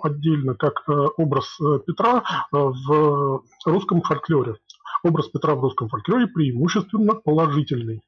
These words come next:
Вот, причем в границах от просто положительный до очень положительный. Вот, э, нигде в русском фольклоре Петр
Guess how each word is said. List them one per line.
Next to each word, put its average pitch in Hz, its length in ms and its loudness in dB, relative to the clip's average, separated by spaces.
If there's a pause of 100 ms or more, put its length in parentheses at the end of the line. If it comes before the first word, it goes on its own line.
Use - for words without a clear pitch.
(200)
Вот, 139 160 0
причем 185 340 0
в 160 80 0
границах 180 480 2
от - 160 0
просто 139 300 -2
положительный 226 580 2
до 170 120 2
очень 160 360 0
положительный. 117 760 -2 (340)
Вот, 139 160 0 (260)
э, 156 260 2
нигде 190 520 4
в - 100 -8
русском 143 320 0
фольклоре 175 560 -2 (260)
Петр 170 360 0